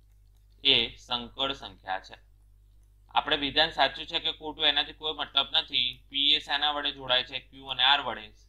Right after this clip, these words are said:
અને, અને એટલે પતી ગઈ વાર્તા. સિમ્પલ. ચલો, ક્યુ એ ધન સંખ્યા છે અથવા ઋણ સંખ્યા છે. ઓ, આ ઝીરો છે, ઝીરો એ ધન સંખ્યા છે અથવા ઋણ સંખ્યા છે. તો આના બે અલગ અલગ વિધાનો આવી રીતે લખી શકીએ કે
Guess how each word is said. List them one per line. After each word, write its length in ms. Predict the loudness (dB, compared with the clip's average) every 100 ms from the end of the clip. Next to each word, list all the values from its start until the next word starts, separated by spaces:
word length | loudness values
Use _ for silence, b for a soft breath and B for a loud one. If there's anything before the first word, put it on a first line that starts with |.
| _ -10
અને, 160 | -6 0
અને 220 | 2 4 0 -4 _ -20 -20 _
એટલે 180 | -20 -20
પતી 240 | -20 -18 -18
ગઈ 120 | -16
વાર્તા. 240 | -18 -20 _ _ _ _ _ _ _ _ -12
સિમ્પલ. 320 | -8 0 2 2 -4 _ -2
ચલો, 240 | 0 0 -2 -16 -20 -20 -20 -20 -12
ક્યુ 140 | 0 2
એ 60 |
ધન 280 | 2 0 -4
સંખ્યા 420 | -4 -4 2 2 2
છે 80 | -2
અથવા 580 | -2 -2 0 8 10 10 4 -16
ઋણ 280 | -8 -8 -8
સંખ્યા 440 | -12 -14 -12 -8
છે. 100 | -6 -8 -10 -10
ઓ, 100 | -6 -4 -6 -14 _ -4
આ 100 | -4
ઝીરો 320 | -4 -6 -4
છે, 140 | -4 -6 -10
ઝીરો 320 | -16 -12 -6 2 6
એ 120 | 6 6 -2 -20 -6
ધન 200 | -4 -2
સંખ્યા 440 | -2 -2 2 0
છે 80 | 2 -2
અથવા 220 | 0 0
ઋણ 200 | -2 -6
સંખ્યા 360 | -12 -14 -12 -6
છે. 60 | -4
તો 120 | -2
આના 340 | 2 4 4 2
બે 160 | 4 4
અલગ 240 | 4 2
અલગ 180 | -2 -6
વિધાનો 280 | -4 -2 0
આવી 140 | 0
રીતે 160 | -2 -10
લખી 220 | -10 -14
શકીએ 260 | -20 -20 -20 -20 -20 -20 -10
કે 140 | -2